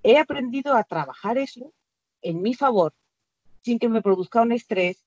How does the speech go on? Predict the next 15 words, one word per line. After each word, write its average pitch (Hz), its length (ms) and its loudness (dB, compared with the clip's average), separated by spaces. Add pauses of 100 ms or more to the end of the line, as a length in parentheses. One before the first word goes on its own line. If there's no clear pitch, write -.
(260)
sin 226 160 -6
que 208 140 -2
me 202 100 -4
produzca 208 380 -2
frustración. 208 680 0 (420)
No, 190 140 -6
soy 170 220 -6
competitiva, 240 760 -4
pero 190 200 0
ya 214 220 0
no 247 120 0
es - 120 -12
una 240 140 -4
necesidad 196 460 -4
vital. 160 420 -4